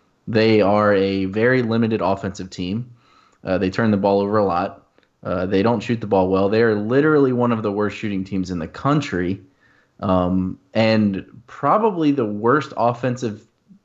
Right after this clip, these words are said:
team I've ever seen U V A put on the court. Um, now, I mean, that's not as many years as,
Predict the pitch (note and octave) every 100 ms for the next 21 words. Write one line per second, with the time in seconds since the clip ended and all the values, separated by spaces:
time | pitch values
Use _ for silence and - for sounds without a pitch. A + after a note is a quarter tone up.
0 | _ _ - B2 A#2 F#2+ - - A#2 A#2+
1 | A2+ A2 G#2+ G2 F#2+ F2+ F2 - F#2+ E2
2 | D#2 - D#2+ - _ _ _ _ F#2+ F#2
3 | F2 E2+ F#2+ _ - A#2 A#2 G#2+ A2 A2
4 | G#2+ B2 G#2+ A2 A2+ G2 G2 A2 G2 F2+
5 | F2+ -